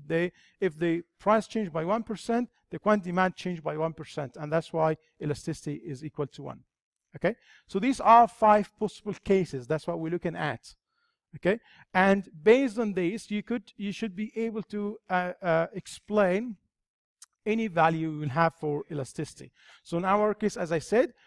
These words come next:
we got four for pizza, elasticity equal four. That means pizza is an elastic good. And again, what does it mean?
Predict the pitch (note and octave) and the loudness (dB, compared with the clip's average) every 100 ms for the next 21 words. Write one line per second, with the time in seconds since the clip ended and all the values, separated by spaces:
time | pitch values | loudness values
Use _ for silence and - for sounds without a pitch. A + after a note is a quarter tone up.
0 | _ _ _ _ _ _ D#3+ E3+ F#3 - | _ _ _ _ _ _ -10 0 0 0
1 | - G#3 G3+ D4+ D4 _ - D3+ F3 F#3 | -2 4 4 4 -2 _ -10 -8 -6 -4
2 | F3 A3+ E3 - - E3+ F3+ F3+ D#3+ - | 0 0 -2 -4 -6 -2 -4 -4 -8 -2
3 | G3+ C#4+ A3 F#3+ - G3 F#3+ - F#3+ F3+ | -2 -2 -2 -4 -4 -6 -6 -6 -6 -4
4 | E3+ F3 D3+ D#3 D#3+ D#3 - B2+ C3+ B2 | -6 -6 -6 0 0 0 -6 -10 -10 -12
5 | _ _ _ _ _ _ _ _ - D#3+ | _ _ _ _ _ _ _ _ -6 -2
6 | D#3+ G#3+ B3 A#3 - _ E3+ F#3+ G3 F3 | 0 2 0 -2 -8 _ -2 -2 -2 -4
7 | - G3+ C4 | -4 -2 -2